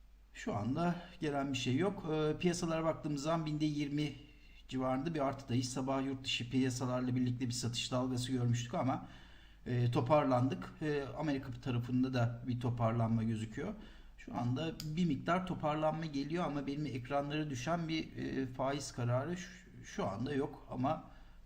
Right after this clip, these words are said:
e, bir miktar dolara da baktığımız zaman altmış üç nokta altmışa kadar, e, yedi altmış dokuzlardan düştü.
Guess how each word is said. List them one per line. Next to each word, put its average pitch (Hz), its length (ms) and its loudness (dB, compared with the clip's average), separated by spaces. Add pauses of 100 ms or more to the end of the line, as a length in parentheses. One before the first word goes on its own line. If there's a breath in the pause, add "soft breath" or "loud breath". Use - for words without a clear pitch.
e, - 220 -4
bir 76 100 -4
miktar 131 580 0
dolara 135 340 4
da 139 100 0
baktığımız 135 520 0
zaman 127 280 4
altmış 135 420 -4
üç - 160 -6
nokta 127 300 2
altmışa 127 380 -2
kadar, 127 460 0
e, 123 320 0
yedi 120 240 6
altmış - 320 -2
dokuzlardan 123 680 2
düştü. 170 340 -2